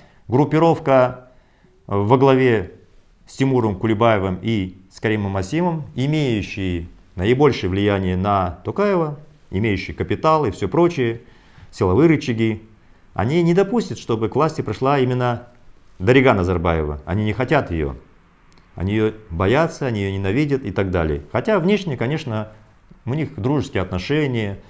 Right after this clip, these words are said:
на празднествах они друг другу признаются в любви и все прочее, но все должны прекрасно знать этот политический расклад. Эта группировка, Тимур Кулибаев и Карим Масимов,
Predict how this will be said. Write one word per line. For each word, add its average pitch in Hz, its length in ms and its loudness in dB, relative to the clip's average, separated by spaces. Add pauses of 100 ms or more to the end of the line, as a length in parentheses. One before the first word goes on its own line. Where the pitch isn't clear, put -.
(340)
на 107 560 2 (500)
празднествах 123 720 4
они 107 240 -2
друг 110 200 0
другу 107 220 0
признаются 98 560 -2
в 95 100 0
любви 135 360 -2
и 165 40 -2
все 143 180 -2
прочее, 139 640 0
но 110 140 -2
все - 160 -4
должны 117 280 -2
прекрасно 101 460 -4
знать 107 360 0 (960)
этот 104 260 -4
политический 117 480 -2
расклад. 98 500 -2 (400)
Эта 123 300 0
группировка, 120 800 0 (680)
Тимур 120 280 0
Кулибаев 107 560 2 (340)
и 98 380 -2 (100)
Карим 104 240 -2
Масимов, 156 460 -4